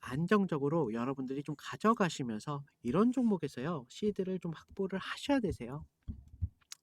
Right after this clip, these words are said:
그래야 제가 아까 말씀드린 좀 냉정하게 종목을 좀 부-, 분별할 수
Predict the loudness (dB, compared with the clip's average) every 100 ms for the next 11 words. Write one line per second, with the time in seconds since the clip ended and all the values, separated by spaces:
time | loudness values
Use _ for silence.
0 | -10 -6 -6 -4 6 8 8 6 0 -2
1 | -2 -2 -2 -2 0 2 0 0 -4 -6
2 | -4 0 4 4 4 2 -2 -2 -4 -2
3 | -2 -2 -6 -10 _ -20 -20 _ -10 -2
4 | 4 4 4 0 -4